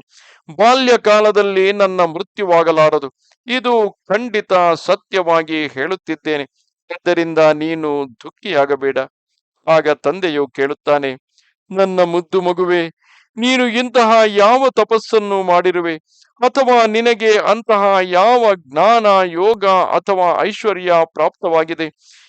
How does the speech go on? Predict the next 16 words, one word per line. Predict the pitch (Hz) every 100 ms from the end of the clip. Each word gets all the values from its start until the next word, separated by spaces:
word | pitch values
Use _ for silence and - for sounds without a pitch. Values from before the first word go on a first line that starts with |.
| _
ಯಾವ | 208 247 262 269 247
ಬಲದಿಂದ | 214 247 247 247 233 220
ನೀನು | 214 202 214 220 208
ಈ | - 190 202 190 -
ದಾರುಣ | 175 233 233 196
ದುಃಖವನ್ನು | 185 156 - - 196 190 180 175 170
ನಾಶಪಡಿಸಬಲ್ಲೆ?" | 156 147 196 226 180 160 175 160 160 156 - _ _ _ _ _ _ _ _ _ -
ಆಗ | 151 139
ಪುತ್ರನು | 139 165 _ 180 151
ಹೇಳುತ್ತಾನೆ, | 139 143 147 _ 147 143 131 _ _ _ _ _
"ಅಪ್ಪ, | 151 - 156 139 135 _ _ _ -
ನಾನು | 190 214 214 202
ತಪಸ್ಸಿನಿಂದಾಗಲಿ | _ 208 247 262 - 254 240 226 214 208 202 196 196 190 185
ವಿದ್ಯೆಯಿಂದಾಗಲಿ | 165 196 202 233 247 214 208 208 196 190 180 180 180 175
ಮೃತ್ಯುವನ್ನು | 151 185 _ - 202 185 175 170 165
ಓಡಿಸುತ್ತಿಲ್ಲ. | 156 156 202 180 170 - 165